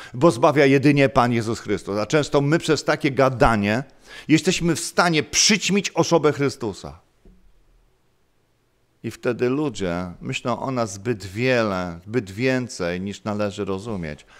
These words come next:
A o Chrystusie zbyt mało, zbyt mało. I ci ludzie wiedzą, żeby uwierzyć w Chrystusa, trzeba złożyć Chrystusowi wszystko. Ale żeby być podobny do danego człowieka,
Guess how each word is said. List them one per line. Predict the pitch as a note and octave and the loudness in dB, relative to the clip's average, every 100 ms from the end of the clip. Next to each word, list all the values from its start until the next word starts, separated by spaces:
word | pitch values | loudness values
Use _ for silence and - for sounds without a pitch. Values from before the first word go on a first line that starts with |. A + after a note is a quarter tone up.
| - | -12
A | - A2+ | 0 2
o | B2 | 2
Chrystusie | - B2 - C#3+ B2 G2 | -2 -6 -6 -4 -2 -4
zbyt | F2 F#2 B2+ - | -4 -2 -2 -2
mało, | B2 C3+ A#2 F2+ F2+ F#2 G#2 _ _ _ | -2 2 2 2 0 -4 -10 _ _ _
zbyt | G#2 G#2+ B2 | -4 -2 0
mało. | A#2 A#2+ G#2+ F2 E2+ E2+ _ _ _ _ _ _ _ _ _ _ _ - - | 0 0 2 0 -6 -10 _ _ _ _ _ _ _ _ _ _ _ -16 -6
I | C#3+ | 0
ci | G#3+ | 0
ludzie | F#3 F#3+ | 4 4
wiedzą, | F3 A3+ A3 | 4 2 2
żeby | D#3 E3+ D#3+ | 4 4 4
uwierzyć | D3+ F#3+ F#3 | 4 2 -2
w | |
Chrystusa, | D#3+ C#3+ G3+ F3+ | -4 -4 0 0
trzeba | - F3 D3+ | 2 2 2
złożyć | E3 F3 D#3 | 2 -2 -4
Chrystusowi | D3+ - D3 E3 D3+ C#3 | -6 -6 0 0 0 -2
wszystko. | - C#3 - - F2+ G2 B2+ _ _ _ _ _ _ - - | -2 -4 -4 -6 -4 -4 -8 _ _ _ _ _ _ -8 4
Ale | D#3 D3+ | 4 6
żeby | G3 F#3+ | 6 6
być | F#3+ | 4
podobny | - G3 G#3+ G3 | 2 2 4 4
do | F3+ | 4
danego | F3 F3+ G3+ F3+ | 2 2 2 0
człowieka, | - F3+ G3+ F#3+ F3+ F3+ F3+ | 0 2 2 2 0 0 -2